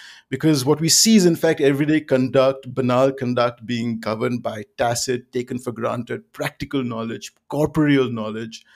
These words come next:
And the moment you do that, habits, routines, right, unreflexive stuff, and the moment you do that, you know, that conceptualization of human action has knock-on effects for how you understand how society hangs together, how society changes, uh, how power works,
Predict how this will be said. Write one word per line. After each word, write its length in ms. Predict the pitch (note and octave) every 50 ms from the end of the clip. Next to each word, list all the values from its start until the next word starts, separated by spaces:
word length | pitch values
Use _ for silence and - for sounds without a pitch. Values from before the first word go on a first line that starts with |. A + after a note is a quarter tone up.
| _ _ _ _ _ _ _ _ -
And 100 | D3+ E3+
the 60 | E3
moment 280 | F3 F#3+ A3 B3 A3+
you 60 | A3 F#3+
do 220 | - D3+ D#3+ D#3
that, 240 | E3 F3 D3+ - -
habits, 480 | - C3+ C#3+ D3+ C#3+ D3 C#3 - -
routines, 480 | C#3 C3+ - - E3+ E3 C#3+ A#2+ A2+ A2
right, 180 | A#2 C#3+ F3+ -
unreflexive 680 | A#2+ B2+ D3 C#3+ C3+ C#3 - C3+ C3+ - - C#3+ C#3 C3+
stuff, 320 | - - F3+ E3 - -
and 100 | D3 D3
the 40 | D3
moment 280 | D#3+ F3+ G#3 A3 A3
you 60 | - D3
do 200 | A2+ C#3 D3 D#3
that, 280 | D#3 D3+ D3+ D3 C#3+ - - - _ _ _ _ _ _ _
you 80 | C3 C3
know, 160 | C3+ C3 B2
that 340 | B2+ A#2+ D3+ D#3+ D#3 - -
conceptualization 1120 | D3+ C#3 C#3+ - E3+ D3 - - E3+ D#3+ D3+ D#3 D3+ C3+ C#3+ D#3+ E3 E3 - F#3+ F#3 F3
of 100 | E3+ -
human 380 | - - C#3+ D3+ D3+ C#3+ C#3
action 320 | B2 A#2 A#2 - - - C#3
has 160 | B2+ C3 B2+
knock-on 380 | B2 A#2+ A2+ A#2+ A#2+ C3+ B2+ B2
effects 400 | A#2+ A2 - A#2 A2 G#2+ - -
for 180 | - A#2 A2+ A2
how 140 | G#2+ A2+
you 180 | A#2+ A#2+ B2 A#2+
understand 600 | A#2 A#2+ A#2 A#2 A#2 - - A#2 A2 A2 A2+ A2
how 100 | G#2+ A2
society 600 | G#2+ - A2+ - B2 A2+ A2 A2 - A2+ A2+ A2 A2+ -
hangs 240 | - G#2+ A2 - -
together, 480 | - G#2 C3+ E3 F3+ F3+ F3 F3 D#3+ - - _ _ - _ _ _
how 60 | - A#2
society 440 | - G#2+ - A#2+ A2 A2 G#2 A2
changes, 800 | A2 A2+ - D#3 E3 E3+ E3 C#3+ D#3 D#3+ D#3+ D#3+ D3+ C#3 - - _ _ _ _ _ _ _ -
uh, 60 | G#2+
how 220 | - - B2 C3+
power 320 | C3 C3+ B2+ A#2+ B2+ B2 A#2+
works, 720 | A#2+ C3 D3+ E3 E3 E3+ E3+ - - - - - -